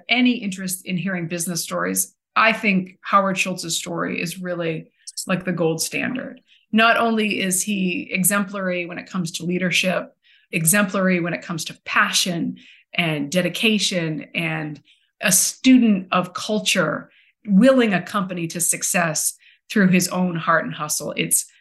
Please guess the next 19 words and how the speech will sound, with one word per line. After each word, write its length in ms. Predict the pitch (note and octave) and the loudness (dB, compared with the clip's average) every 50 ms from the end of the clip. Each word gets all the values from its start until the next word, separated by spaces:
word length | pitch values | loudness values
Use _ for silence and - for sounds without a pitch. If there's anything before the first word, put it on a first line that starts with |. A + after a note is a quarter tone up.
| _ - | _ -4
the 80 | - F#3+ | -2 0
story 320 | F#3 - - F#3 F3 E3+ | 0 2 2 2 2 2
of 80 | D#3+ D#3+ | 2 2
Howard 320 | D#3+ D3 D3 C#3+ C#3+ B2+ | 0 -2 -2 -2 -2 -4
Schultz. 400 | - - - - - - - - - - - - - | -4 -6 -6 -6 -8 -6 -6 -8 -8 -10 -18 -8 -4
I 80 | - F3 | 0 0
was 140 | F3 E3 D#3+ | 0 0 -2
extremely 840 | - - - - - - - - B3+ C4+ C4 B3+ A3 G3 E3+ E3 | -4 -2 0 0 0 0 0 2 4 6 8 8 6 6 2 0
lucky 320 | D#3+ D#3 C#3+ - D#3 D3+ | -2 -4 -6 -8 -12 -12
to 120 | D3 - D#3+ | -10 -10 -6
get 200 | F3+ E3 D#3+ D#3+ | -4 -4 -4 -4
him 320 | D#3+ D3+ D3+ D3+ - - _ _ _ _ _ _ - - | -4 -6 -6 -8 -10 -12 _ _ _ _ _ _ -4 0
as 200 | F3+ F#3 F3 F3+ | 2 2 2 2
my 140 | F3+ E3 E3 | 2 0 0
first 480 | E3 - - - G#3 G3+ F#3 F#3 - - | -2 -4 -2 2 2 2 2 0 -2 -4
episode 420 | - F3 - E3+ D#3+ - D#3+ D#3+ - | -6 -6 -6 -6 -6 -4 -4 -4 -4
of 80 | - | -6
the 60 | - - | -8 -8
program. 800 | - - G3+ G3+ G3 G3 G3 G3 G3 F#3+ F#3+ F#3+ F#3 F#3 - | -2 0 0 0 2 0 -2 -2 0 0 0 0 0 -2 -6